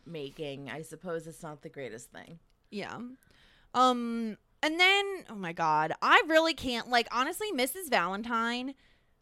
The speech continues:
Speaker 2: I hate her more than I hate Yui, I think.
Speaker 1: Oh, one hundred and ten percent.
Speaker 2: She's the worst.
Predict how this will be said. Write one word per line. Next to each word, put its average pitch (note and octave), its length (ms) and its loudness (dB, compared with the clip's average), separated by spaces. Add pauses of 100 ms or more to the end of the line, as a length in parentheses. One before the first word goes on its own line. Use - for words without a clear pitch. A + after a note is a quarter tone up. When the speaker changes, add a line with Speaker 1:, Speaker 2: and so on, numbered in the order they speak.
Speaker 2:
I D#4+ 140 8
hate E4+ 300 4
her A#4 220 0
more C4+ 200 2
than C4 100 0
I A#3+ 120 2
hate A#3 240 -4
Yui, F3 360 -4
I D#3 120 -2
think. C#3+ 420 -10 (560)
Speaker 1:
Oh, C4+ 280 8
one A3+ 140 -6
hundred A#3 360 -4
and G3 140 -6
ten F#3+ 180 -8
percent. D#3+ 440 -6
Speaker 2:
She's - 580 -2
the F#4 140 0
worst. G#3 500 -2